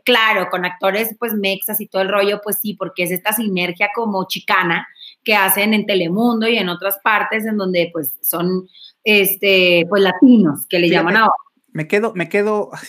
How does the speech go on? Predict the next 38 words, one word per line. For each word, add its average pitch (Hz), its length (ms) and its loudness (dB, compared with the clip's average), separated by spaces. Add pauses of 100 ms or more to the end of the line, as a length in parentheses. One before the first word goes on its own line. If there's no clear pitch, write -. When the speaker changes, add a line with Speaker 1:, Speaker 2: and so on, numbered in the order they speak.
(160)
Speaker 2:
también 165 280 -4
es 180 100 -6
que 185 180 -2
la 156 140 0
de 135 100 -2
Cien 165 220 -2
días 180 180 0
para 151 140 2
enamorarse, 135 580 0
o - 60 -12 (180)
sea, 147 140 -4
son, 190 260 0
si 170 120 0
le 160 100 0
pusieran 233 480 2
quince 202 400 0
capítulos, 165 880 -4
eh, 143 120 -10 (100)
eso 156 160 -8
hubiera 190 120 6
estado 185 220 0
súper 139 320 -2
bien, 120 340 0 (380)
pero 135 180 4
Speaker 1:
Pero 262 80 6
Speaker 2:
se 254 60 6
Speaker 1:
es - 60 4
que - 60 2
Speaker 2:
engol- - 160 2
Speaker 1:
se 262 140 0
pasan, 247 580 2
se, 220 200 -4
se 220 120 -2
engolosinan. 202 1300 0
Speaker 2:
Se 151 120 -6
engolosinan. 143 760 -2 (360)
Speaker 1:
Se 214 60 0
engolosinan. 208 840 2